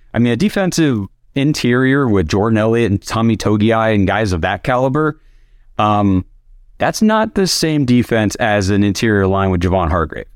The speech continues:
It's not even close. We can't even talk about him in the same breath. So this is very important. This is high priority. That's why, you know,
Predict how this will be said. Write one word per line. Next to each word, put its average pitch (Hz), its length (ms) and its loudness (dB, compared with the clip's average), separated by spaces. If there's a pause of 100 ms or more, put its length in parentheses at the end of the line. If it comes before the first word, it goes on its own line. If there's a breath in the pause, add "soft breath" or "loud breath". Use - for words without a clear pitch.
(100)
It's - 100 -8
not 202 120 0
even 170 140 0
close. - 460 -4 (360)
We 139 120 2
can't 214 140 0
even 170 100 2
talk 143 240 -2
about 101 200 2
him 92 80 0
in 92 80 2
the 85 60 0
same 85 240 0
breath. 80 220 -2
So 92 280 -2 (800)
this 156 220 0
is 202 80 2
very 190 240 2
important. 135 340 0
This 120 140 -2
is 135 80 0
high 135 180 -2
priority. 117 460 0
That's 104 220 0
why, 110 260 0
you 101 160 2
know, 85 280 0